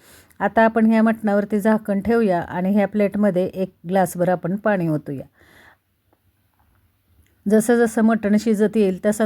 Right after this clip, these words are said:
तसं आपण ह्या, अ, प्लेटवर जे पाणी ठेवलेलं आहे ते पाणी मटणामध्ये घेणार आहोत. आता मटणाचा मसाला करून घेऊया. दोन मीडियम साईजचे कांदे मी सालं काढून घेतली आणि गॅसवरती भाजून घेते.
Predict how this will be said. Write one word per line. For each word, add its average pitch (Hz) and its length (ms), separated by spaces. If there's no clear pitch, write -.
तसं 226 200
आपण 208 240
ह्या, 202 280
अ, 190 240
प्लेटवर 196 520
जे 190 120
पाणी 190 340
ठेवलेलं 196 420
आहे 220 340
ते 185 120
पाणी 190 320
मटणामध्ये 170 580
घेणार 214 320
आहोत. 147 220
आता 196 220
मटणाचा 226 500
मसाला 208 400
करून 170 240
घेऊया. 175 360
दोन 220 240
मीडियम 233 300
साईजचे 226 420
कांदे 220 400
मी 196 180
सालं 202 300
काढून 196 340
घेतली 208 400
आणि 190 240
गॅसवरती 196 540
भाजून 208 420
घेते. 170 280